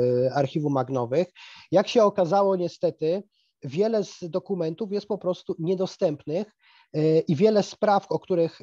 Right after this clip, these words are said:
których, e, Duracz prowadził, są po prostu, e, są luki w, w dokumentacji, które, która mnie interesuje, więc szukając, znalazłem tam różne nazwiska, znalazłem tam nazwiska między innymi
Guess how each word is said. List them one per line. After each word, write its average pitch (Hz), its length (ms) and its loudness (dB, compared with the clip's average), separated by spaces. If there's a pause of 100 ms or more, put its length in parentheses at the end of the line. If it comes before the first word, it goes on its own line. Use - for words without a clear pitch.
(120)
których, 165 460 -2
e, 156 200 -2
Duracz 170 320 -2
prowadził, 156 460 -4
są 190 200 -10
po 190 120 -6
prostu, 185 560 0 (360)
e, 185 40 -6
są 202 320 -4
luki 202 440 0
w, - 180 -14
w 160 260 -6
dokumentacji, 175 600 0
które, 156 380 -2
która 151 280 -6
mnie 156 160 -6
interesuje, 151 520 -4
więc 143 160 -2 (260)
szukając, 196 680 2 (240)
znalazłem 190 480 0
tam 202 220 -4
różne 156 440 -2 (100)
nazwiska, 135 800 -4
znalazłem 160 460 0
tam 170 140 -4
nazwiska 170 460 -4
między 175 260 -4
innymi 180 380 -2